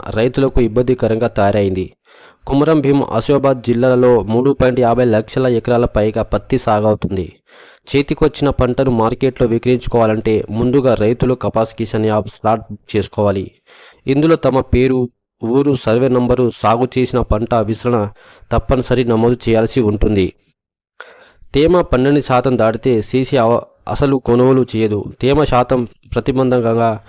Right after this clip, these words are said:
మారుతుండటంతో ఈ ఏడాది కొత్తగా కపాస్ కిసాన్ యాప్లో స్లాట్ చేసుకోవాలని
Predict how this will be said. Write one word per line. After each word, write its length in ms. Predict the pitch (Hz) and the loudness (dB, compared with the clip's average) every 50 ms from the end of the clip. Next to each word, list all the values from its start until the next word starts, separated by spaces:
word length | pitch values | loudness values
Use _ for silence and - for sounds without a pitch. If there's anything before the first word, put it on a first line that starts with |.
| - - - - _ - | -20 -20 -20 -16 _ -2
మారుతుండటంతో 920 | 110 110 117 143 147 139 - 139 127 131 127 117 - 127 120 113 - - - - | 0 2 2 2 2 0 0 0 0 0 0 0 2 2 2 0 0 -2 -4 -2
ఈ 40 | 131 | 0
ఏడాది 320 | 139 147 143 139 131 135 | 2 4 2 2 2 0
కొత్తగా 400 | 127 - 120 - - 131 127 131 | -2 -2 -6 -4 -2 0 0 0
కపాస్ 420 | 113 - 107 104 117 120 120 - - | 0 -2 -4 -2 0 -2 -2 -2 -2
కిసాన్ 280 | - 123 - 123 120 | -4 -4 -2 0 0
యాప్లో 500 | 113 110 110 110 - - 120 113 107 92 - - | 0 0 0 -2 -2 0 0 0 0 0 -4 -8
స్లాట్ 640 | - - 113 113 120 120 - _ _ _ _ - - | -6 -2 0 0 0 0 -2 _ _ _ _ -6 -4
చేసుకోవాలని 580 | 110 107 - - 120 113 107 113 113 104 95 | -4 -4 -2 -2 0 0 0 0 0 -2 -4